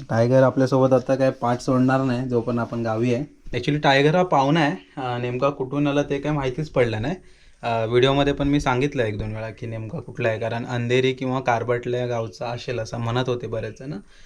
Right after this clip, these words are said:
पण आता काय कोण आलं नाही, तर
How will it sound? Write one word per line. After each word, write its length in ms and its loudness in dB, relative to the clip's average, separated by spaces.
पण 160 -4
आता 280 -2
काय 560 2
कोण 160 -2
आलं 340 4
नाही, 200 -2
तर 100 -8